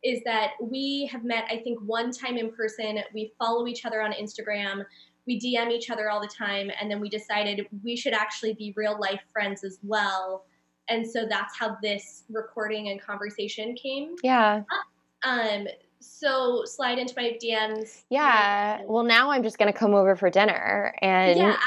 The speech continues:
Speaker 1: absolutely.
Speaker 2: and hang out on the couch and watch
Speaker 1: A couple
Speaker 2: ninety Day
Speaker 1: listeners to
Speaker 2: Fiancé.
Speaker 1: come
Speaker 2: Yeah.
Speaker 1: through, you know. You can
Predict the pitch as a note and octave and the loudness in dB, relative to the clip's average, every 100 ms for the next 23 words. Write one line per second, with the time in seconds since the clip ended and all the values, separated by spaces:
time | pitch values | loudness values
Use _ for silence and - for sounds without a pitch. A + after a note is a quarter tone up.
0 | C4+ D4+ C#4 B3+ F4+ F#4 F#4 F4 E4 D4+ | 0 -2 -4 2 6 6 6 4 4 6
1 | C4 C#4 B3+ A#3+ G#3+ A3 A3 A3+ C4 A3+ | 6 6 4 2 6 8 6 6 2 6
2 | G#3 G#3 - A#3 G#3+ G#3+ G#3+ G#3+ C4+ A3 | 6 6 4 4 6 6 6 6 6 4
3 | G#3 A#3 A#3 G#3 A3 C4+ - B3 A#3 - | 4 6 8 8 8 6 2 4 6 6
4 | F4+ - G#4+ C#4 G#4+ - B4 - B4 - | 4 4 4 4 4 6 4 4 0 4
5 | A4+ E4 | 2 2